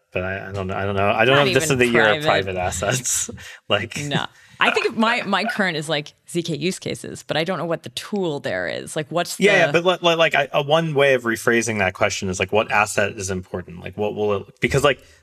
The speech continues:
Speaker 1: that will actually end up
Speaker 2: Hmm.
Speaker 1: kind of dictating what the use case that gets adopted is if you work backwards. So it's like,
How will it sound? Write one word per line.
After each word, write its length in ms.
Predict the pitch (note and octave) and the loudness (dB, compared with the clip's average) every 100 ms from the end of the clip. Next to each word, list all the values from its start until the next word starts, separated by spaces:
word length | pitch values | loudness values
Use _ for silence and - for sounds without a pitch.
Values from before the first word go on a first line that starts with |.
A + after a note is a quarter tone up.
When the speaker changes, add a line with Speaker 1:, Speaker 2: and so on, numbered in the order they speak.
| - | -6
Speaker 1:
that 240 | A#2+ D3+ | -2 0
will 160 | E3+ D#3+ | 2 4
actually 380 | D3+ - E3+ | 2 0 0
end 160 | D3+ D3 | 2 2
up 100 | C#3 | 0
Speaker 2:
Hmm. 100 | G#3+ | 0
Speaker 1:
kind 300 | G3+ A2 B2+ | 0 2 2
of 300 | B2 G2+ G2+ | 0 -4 -2
dictating 580 | A#2+ - - B2+ B2 A2+ | -2 0 0 2 2 0
what 220 | G#2+ - | -2 -2
the 440 | - G2 F#2 F2+ F#2+ - | 0 0 0 -4 -10 -10
use 220 | G2+ - | -8 -4
case 240 | - G2+ | 0 0
that 180 | - G2 | 0 -2
gets 220 | F#2+ F#2 | -2 -6
adopted 400 | F#2 F2 F2+ A2 | -4 -6 -4 0
is 220 | A2 A2+ A2 | 0 0 -4
if 180 | F#2+ | -8
you 80 | G2+ | -4
work 240 | F#2+ F#2+ - | -4 -4 -4
backwards. 560 | F#2 F#2 C#3+ - C#3 | -4 -4 -4 -4 -4
So 200 | - A2 | 0 0
it's 140 | G2 - | 2 0
like, 220 | F#2+ | 0